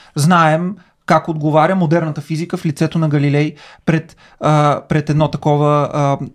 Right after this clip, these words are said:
позоваване, идващо от средновековието. Защо? Защото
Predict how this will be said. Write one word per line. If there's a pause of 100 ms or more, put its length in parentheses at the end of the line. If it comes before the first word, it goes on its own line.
позоваване,
идващо
от
средновековието. (220)
Защо? (180)
Защото